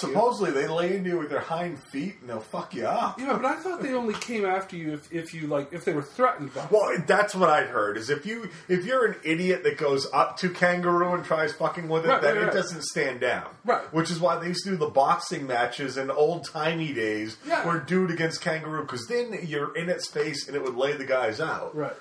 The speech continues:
Speaker 1: Well, apparently some politician, some Australian politician, and I don't know what city it was over there, um, was jogging and turned a corner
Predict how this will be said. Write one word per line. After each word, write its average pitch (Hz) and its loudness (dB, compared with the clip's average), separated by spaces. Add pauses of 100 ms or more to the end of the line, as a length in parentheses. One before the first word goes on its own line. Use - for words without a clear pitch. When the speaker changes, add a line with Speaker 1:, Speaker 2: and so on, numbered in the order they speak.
(600)
Speaker 1:
Well, 185 4
apparently 202 2 (140)
some 208 2
politician, 180 -2
some 143 -10
Australian 165 -6
politician, 160 -6
and 151 -4
I 160 -2
don't 156 -6
know 147 -6
what 143 -4
city 135 -8
it 127 -6
was 127 -8
over 120 -12
there, 117 -14 (640)
um, 131 -4 (100)
was 151 -6
jogging 147 -4
and 143 -10
turned 254 -2
a 254 -6
corner 139 -2